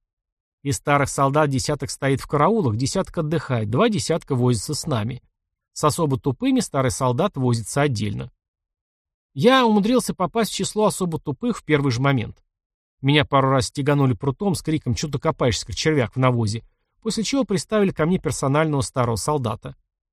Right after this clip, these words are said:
который будет учить меня, тупицу эдакого, пользоваться одеждой.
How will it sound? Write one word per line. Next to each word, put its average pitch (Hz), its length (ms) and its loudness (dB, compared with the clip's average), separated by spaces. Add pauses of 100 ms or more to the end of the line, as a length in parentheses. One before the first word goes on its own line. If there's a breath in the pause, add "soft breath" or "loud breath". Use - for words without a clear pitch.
(200)
который 151 280 4
будет 143 300 2
учить 233 320 -2
меня, 208 180 0
тупицу - 500 -4
эдакого, 160 280 0
пользоваться 208 540 0
одеждой. 113 500 -2